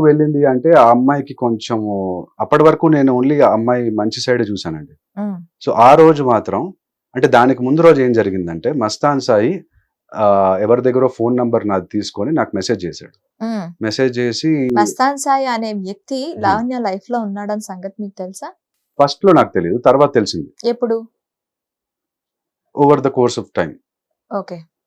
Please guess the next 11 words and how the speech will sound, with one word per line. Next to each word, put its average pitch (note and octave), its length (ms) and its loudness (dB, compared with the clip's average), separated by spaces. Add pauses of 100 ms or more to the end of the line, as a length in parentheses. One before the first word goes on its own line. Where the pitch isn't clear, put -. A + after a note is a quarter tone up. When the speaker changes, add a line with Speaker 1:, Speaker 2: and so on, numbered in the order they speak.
(120)
Speaker 1:
మ్మ్. G#2 160 -8 (320)
Over F#2 120 -8
the G2 160 -6
course G2+ 180 -4
of - 80 -16
time D#3+ 120 0
తర్వాత C3 180 2
తెలవ-, G#2+ 420 -4
తర్వాత G2 300 -4
తెలిసింది. A#2+ 380 -6
తను G#2+ 480 -2